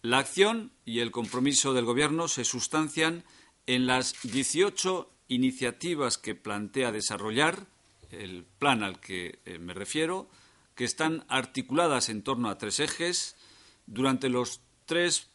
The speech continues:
próximos años para convertir este tiempo en la legislatura histórica de la paz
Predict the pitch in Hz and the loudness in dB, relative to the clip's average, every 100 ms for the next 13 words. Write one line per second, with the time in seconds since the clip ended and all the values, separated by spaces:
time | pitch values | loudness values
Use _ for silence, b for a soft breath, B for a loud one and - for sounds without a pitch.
0 | - 147 143 151 139 127 - 160 151 151 | -2 0 0 0 0 -2 0 2 4 2
1 | 160 - _ B B B B B _ _ | 0 -8 _ B B B B B _ _
2 | 147 147 147 160 151 156 - 208 190 170 | 4 4 4 0 2 -2 0 2 2 4
3 | 170 147 160 165 170 190 214 B B B | 0 2 2 2 -4 -4 -6 B B B
4 | B _ 123 120 123 117 117 120 120 127 | B _ 0 2 2 2 -2 -2 -4 -4
5 | 165 170 165 160 - - 120 - 160 151 | -2 2 4 2 -4 -6 -6 -2 -2 -2
6 | 151 151 147 120 113 113 - 156 160 - | 0 0 0 -2 -4 -4 4 2 4 -6